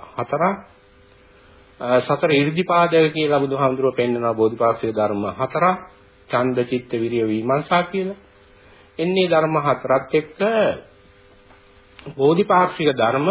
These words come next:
දොළහක් අර මාර්ගපාක්ෂික ධර්ම පහ යටපත් වෙනකොට, අ, වැඩිලා තියෙනවා.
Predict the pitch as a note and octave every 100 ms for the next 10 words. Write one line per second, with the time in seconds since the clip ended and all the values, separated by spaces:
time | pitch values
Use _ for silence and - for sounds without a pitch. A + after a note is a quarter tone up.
0 | G#3 D3 D#3 E3+ G#3+ A#3 - - - -
1 | - - - - - - - - _ -
2 | E3 E3+ D#3 C3+ C3+ D#3 G#3 A3+ A3+ G#3+
3 | G#3 F#3 E3 E3 F3+ G#3+ A#3+ A#3 F3 D#3+
4 | B3 B3 D#3 E3 E3+ E3 - G3+ G#3 B3
5 | C4 A#3 - - - _ _ _ _ -
6 | _ _ _ _ - D3 C#3+ C3+ A#2+ A#2
7 | A2+ G#2+ E3+ F3 B2 - D#2+ - -